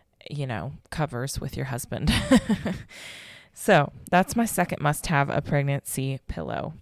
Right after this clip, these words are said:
Um, do your own sort of shopping and find what you would like, but I'm just gonna tell you that the one I bought this time is awesome.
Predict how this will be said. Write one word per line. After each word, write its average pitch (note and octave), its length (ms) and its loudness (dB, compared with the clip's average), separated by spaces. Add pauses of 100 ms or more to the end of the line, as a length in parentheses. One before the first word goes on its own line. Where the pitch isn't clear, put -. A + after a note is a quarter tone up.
Um, C#3+ 500 4
do F#3 120 4
your G3+ 240 4
own D#3+ 420 2
sort D3+ 280 0
of C#3+ 80 0
shopping C3+ 600 0
and C#3 180 -2
find C3+ 360 0
what C#3 120 0
you F3 320 4
would D3+ 200 2
like, C3+ 240 -4
but C#3+ 100 -2
I'm D3+ 160 -2
just D#3 220 -4
gonna C3 160 -2
tell C3+ 260 0
you A#2 320 -2 (640)
that D#3 140 -4
the D3 100 2
one D3 180 4
I C#3 80 4
bought C3+ 220 2
this - 220 -2
time D#3 420 0
is C#3+ 200 -2 (120)
awesome. - 420 -4